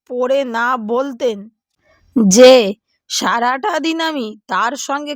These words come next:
কাটাবো বলে কথা দিয়েছি এবং কোনো মতেই তিনি সে কথার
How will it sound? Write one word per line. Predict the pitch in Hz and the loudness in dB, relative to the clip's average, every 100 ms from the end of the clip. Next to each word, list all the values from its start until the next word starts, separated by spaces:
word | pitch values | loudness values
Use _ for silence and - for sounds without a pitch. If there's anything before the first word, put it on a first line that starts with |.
| - | -12
কাটাবো | 175 175 202 247 277 302 | -8 -8 -4 -4 -2 -2
বলে | 320 311 214 156 _ | -2 -2 -4 -12 _
কথা | - 214 262 277 | -8 -8 -4 -6
দিয়েছি | 277 294 269 - 175 165 _ _ _ _ - | -4 -4 -4 -6 -16 -20 _ _ _ _ -10
এবং | 233 247 247 233 208 | -4 -2 -4 -6 -10
কোনো | - 254 285 330 | -6 -4 -4 -2
মতেই | 330 339 277 208 185 _ _ _ _ _ | -4 -4 -6 -8 -14 _ _ _ _ _
তিনি | - 277 302 | -6 -4 -4
সে | - 311 - | -4 -6 -4
কথার | 254 254 294 | -6 -4 -4